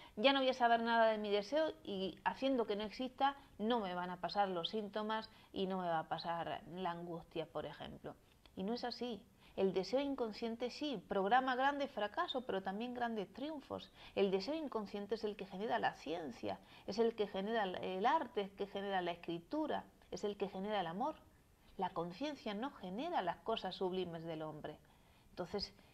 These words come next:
tengo que aprender a ser humilde y aceptar que en mí hay deseos que no son convenientes para mí. Entonces, tengo que hacer un trabajo para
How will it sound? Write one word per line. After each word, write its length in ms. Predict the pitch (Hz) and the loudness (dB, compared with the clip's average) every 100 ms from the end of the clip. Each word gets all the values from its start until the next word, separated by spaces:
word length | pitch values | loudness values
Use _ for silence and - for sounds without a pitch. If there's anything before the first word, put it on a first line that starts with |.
| - - - - - - | -18 -14 -16 -16 -20 2
tengo 320 | 220 214 214 | 4 4 2
que 100 | 214 | 2
aprender 600 | 208 226 226 233 294 330 - - - - - | 0 4 4 6 6 4 -4 -20 -20 -20 -14
a 120 | - | -10
ser 260 | - 233 233 | 0 4 4
humilde 480 | 247 269 269 277 302 | 4 2 2 0 0
y 100 | 226 | 0
aceptar 540 | 180 160 - 214 220 | 0 -2 4 4 4
que 80 | 180 | 2
en 140 | 170 | -2
mí 260 | 214 262 302 - - - | -2 -2 -6 -12 -20 -16
hay 160 | - 190 | -2 2
deseos 400 | 214 220 330 294 | 2 4 2 2
que 140 | - | 0
no 100 | 180 | -4
son 160 | 180 196 | -4 -4
convenientes 640 | 190 180 170 175 165 160 | -2 -2 -2 -4 -6 -10
para 260 | - 156 139 | -8 -8 -8
mí. 180 | 143 - - | -14 -16 -18
Entonces, 320 | - 160 - | -12 -12 -10
tengo 240 | - 196 208 | -4 -4 -2
que 60 | |
hacer 200 | 208 220 | -4 -4
un 100 | 233 | -2
trabajo 380 | 233 262 269 330 | 2 4 4 4
para 360 | - 208 220 | 6 8 8